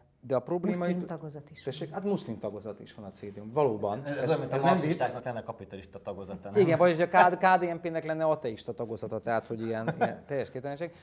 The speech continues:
Speaker 1: De hogy a, a viccről áttérve a, a komolyabb dolgokról, itt a probléma az nem, nem is politikai. Nem is ilyen populáris kultúra, meg ideológia, meg ezekről mi beszélünk, és ezek, ezek az alapjai a dolognak.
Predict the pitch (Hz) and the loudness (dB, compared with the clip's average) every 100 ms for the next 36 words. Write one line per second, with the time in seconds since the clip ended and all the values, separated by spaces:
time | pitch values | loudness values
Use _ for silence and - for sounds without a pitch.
0 | - - 135 139 135 135 127 131 147 - | -10 -4 -2 0 2 2 2 0 -2 -6
1 | 139 131 131 139 120 127 127 - _ - | -4 -4 -4 -6 -2 -4 -4 -10 _ -8
2 | 120 - - 139 127 135 135 135 131 - | -6 -6 -8 -6 -4 -2 -4 -4 -6 -8
3 | - 151 156 160 156 - - 123 135 170 | -8 -6 -4 -4 -4 -6 -8 -8 -6 -4
4 | 185 - _ _ _ _ _ _ _ _ | -6 -10 _ _ _ _ _ _ _ _
5 | _ - 165 151 - 120 104 - 90 73 | _ -8 -2 -2 -2 -4 -4 -6 -16 -20
6 | - _ _ _ _ _ _ _ 127 151 | -20 _ _ _ _ _ _ _ -2 0
7 | 170 160 - - 127 120 143 139 135 123 | 0 -2 -4 -6 -8 -6 -8 -6 -6 -6
8 | 120 117 107 - 123 120 120 120 113 113 | -6 -10 -14 -14 -12 -12 -12 -10 -6 -4
9 | 117 110 104 143 120 117 117 117 117 107 | -6 -8 -10 -8 -4 -4 -4 -8 -8 -10
10 | 120 120 139 131 117 113 131 151 160 135 | -10 -8 -8 -6 -8 -4 -4 -4 -4 -6
11 | 120 120 113 113 - 127 120 120 127 107 | -6 -10 -8 -8 -6 -2 0 2 0 0
12 | - 104 104 104 98 | -4 -10 -10 -12 -12